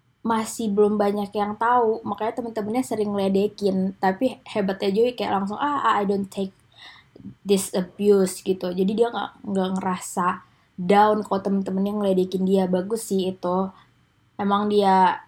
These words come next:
confident aja sih. Emang si Joey ini self esteemnya tuh tinggi. Terus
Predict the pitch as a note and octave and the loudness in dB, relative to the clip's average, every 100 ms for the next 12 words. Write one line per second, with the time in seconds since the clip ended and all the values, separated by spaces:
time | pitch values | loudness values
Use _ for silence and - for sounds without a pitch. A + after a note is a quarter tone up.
0 | _ G3 G3 G#3 G3+ F#3+ F#3 E3 G3 B3 | _ -4 -2 -2 0 0 0 -2 -6 0
1 | A#3 A3+ A#3 C4+ - G#3+ G3+ G3 G3+ F#3+ | -2 -2 -4 -6 -6 -6 -4 -4 -4 0
2 | F#3+ F#3+ G#3+ A#3 G3 F#3 F#3+ - F#3+ G3 | 4 2 0 -2 -4 -4 -10 -6 -4 -2
3 | G3 - G3+ G3 F#3 F#3 - _ _ _ | -6 -10 -4 -4 -2 -4 -8 _ _ _
4 | _ _ G3+ G3+ G#3+ - | _ _ -2 0 0 -2